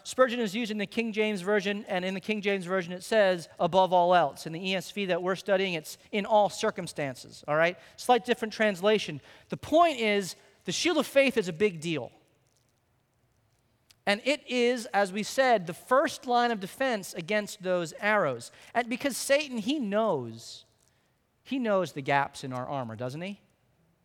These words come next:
He, he knows where to come at us. But like we said, there are no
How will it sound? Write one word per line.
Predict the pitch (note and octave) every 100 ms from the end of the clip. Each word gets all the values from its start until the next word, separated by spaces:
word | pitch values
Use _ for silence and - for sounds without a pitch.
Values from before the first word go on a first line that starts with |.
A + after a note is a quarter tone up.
| _ _ _ _ _ _ _ _ -
He, | C#4+
he | A#3+ D#4
knows | A3+ E3 F3+ A#3 - -
where | D#3 F3
to | E3+
come | - E3
at | C#3 B2+
us. | F3 - - - _ _ _ _ _ _ _ _ _ _ _
But | -
like | E3+ F3+ G3+
we |
said, | F#3+ C4 B3+ F3
there | E3 D#3
are | F3+ G3+ G3+ F#3+ F#3
no | D3+ D#3 F#3 G#3 G#3 G#3